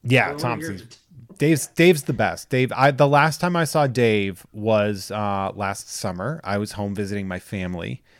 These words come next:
Speaker 1: in
Speaker 2: Mm.
Speaker 1: Massachusetts, and he happened to be in Rhode Island. So I ended up, uh, meeting up with him at the Providence Place Mall. We went to the mall in Rhode Island. And, uh, boy, that, we just mostly talked about I Think You Should Leave.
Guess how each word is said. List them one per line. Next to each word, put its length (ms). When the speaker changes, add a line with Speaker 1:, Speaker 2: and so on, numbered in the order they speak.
Speaker 1:
in 140
Speaker 2:
Mm. 40
Speaker 1:
Massachusetts, 840
and 140
he 180
happened 460
to 100
be 160
in 140
Rhode 200
Island. 600
So 200
I 80
ended 220
up, 160
uh, 120
meeting 300
up 160
with 120
him 200
at 220
the 120
Providence 540
Place 400
Mall. 400
We 100
went 180
to 80
the 120
mall 640
in 140
Rhode 180
Island. 640
And, 340
uh, 300
boy, 300
that, 460
we 140
just 220
mostly 340
talked 320
about 380
I 140
Think 240
You 40
Should 220
Leave. 320